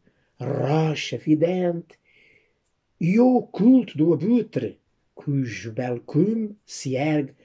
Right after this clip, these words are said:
sobre os outros montes como um telhado. Mas, acima de tudo, Vibara, a montanha de for-, de fontes termais, que com a sua caverna da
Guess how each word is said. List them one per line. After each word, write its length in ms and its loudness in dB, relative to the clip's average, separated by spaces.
sobre 460 2
os 140 0
outros 380 -6
montes 580 -2
como 280 -8
um 60 -6
telhado. 680 -4
Mas, 220 4
acima 380 -2
de 140 -2
tudo, 540 2
Vibara, 920 -4
a 100 -6
montanha 720 -2
de 100 -10
for-, 460 -6
de 120 0
fontes 440 -4
termais, 800 -6
que 160 0
com 220 0
a 40 0
sua 300 0
caverna 920 0
da 180 -2